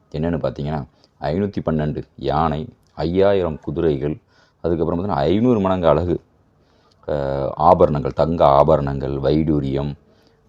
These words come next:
மரகதம், இப்படி பல்வேறு வகையான பொருட்கள். அதுக்கப்புறம்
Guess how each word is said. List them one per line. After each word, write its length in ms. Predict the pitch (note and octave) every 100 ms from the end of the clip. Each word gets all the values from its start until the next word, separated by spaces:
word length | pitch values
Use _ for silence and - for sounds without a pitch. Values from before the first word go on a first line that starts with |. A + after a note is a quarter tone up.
| _ _ _
மரகதம், 760 | D2+ D#2 E2 D#2+ C#2+ D2 D2 -
இப்படி 400 | E2+ - F2+ D#2+ - - _ _
பல்வேறு 500 | D2 F#2 A2 B2+ G#2+
வகையான 320 | D#2+ E2+ E2+
பொருட்கள். 360 | C#2+ D2 C#2+ -
அதுக்கப்புறம் 580 | - C#2 C#2 F2+ G2